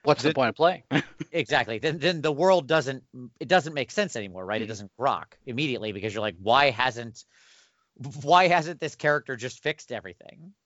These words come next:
Speaker 2: right? But instead, you look at, like, the size of one of these fantasy worlds in D and D, and you look at the power of the villains and the kind of things that they have at their disposal. It's not something you can just tackle with high-level magic, right? It, that's
Speaker 1: Right.
Speaker 2: not,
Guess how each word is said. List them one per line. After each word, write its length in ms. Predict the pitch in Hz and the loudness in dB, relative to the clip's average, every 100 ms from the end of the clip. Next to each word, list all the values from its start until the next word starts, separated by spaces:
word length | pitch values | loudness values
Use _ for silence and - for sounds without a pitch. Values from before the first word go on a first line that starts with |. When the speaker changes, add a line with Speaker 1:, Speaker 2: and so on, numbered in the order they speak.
| - | -6
Speaker 2:
right? 220 | 104 123 _ _ - - - _ _ _ _ | -6 -6 _ _ -20 -20 -20 _ _ _ _
But 220 | 117 170 | -2 0
instead, 460 | 160 147 - 226 143 | 0 -2 0 2 2
you 120 | 147 | -2
look 180 | 156 160 | -2 -2
at, 80 | 147 | -2
like, 180 | 139 110 | -4 -4
the 100 | 120 | -8
size 340 | - 123 107 | -2 -2 -2
of 60 | 107 | -6
one 100 | 110 | -8
of 80 | 101 | -8
these 140 | 101 | -10
fantasy 360 | 117 104 101 110 | -8 -8 -10 -12
worlds 300 | 95 101 95 | -8 -6 -8
in 80 | 98 | -8
D 140 | 101 | -8
and 100 | 92 | -6
D, 140 | 101 | -6
and 80 | 95 | -4
you 80 | 104 | -2
look 100 | 120 | -2
at 60 | - | -2
the 80 | |
power 560 | 107 - 120 120 113 110 | -6 0 4 4 4 0
of 140 | 98 | -2
the 100 | 87 | -8
villains 520 | 85 123 196 123 110 95 | -2 2 2 2 -2 -10
and 140 | 98 | -8
the 120 | 107 | -8
kind 220 | - 117 | -4 -4
of 140 | 107 92 _ | -4 -10 _
things 420 | - - 127 120 | -8 -4 -2 -4
that 120 | 104 110 | -8 -4
they 100 | 110 | -2
have 140 | 107 | -2
at 60 | 92 | -4
their 100 | 98 | -8
disposal. 680 | 90 - 208 160 107 92 - _ _ _ | -4 2 2 2 -2 -6 -10 _ _ _
It's 240 | - 160 120 | -4 -4 2
not 240 | 160 156 | 2 2
something 300 | - 143 143 | -2 -4 -4
you 100 | 127 | -6
can 140 | 127 120 | -4 -6
just 240 | 113 - | -6 -10
tackle 420 | - 117 - 110 | -2 -2 -2 -6
with 160 | 92 101 | -6 -6
high-level 440 | 104 98 92 85 | -4 -4 -6 -10
magic, 380 | 87 82 - - | -14 -16 -18 -20
right? 160 | - 90 | -16 -14
It, 100 | 98 | -10
that's 240 | - 165 - | -6 -6 -8
Speaker 1:
Right. 60 | |
Speaker 2:
not, 80 | 107 | -16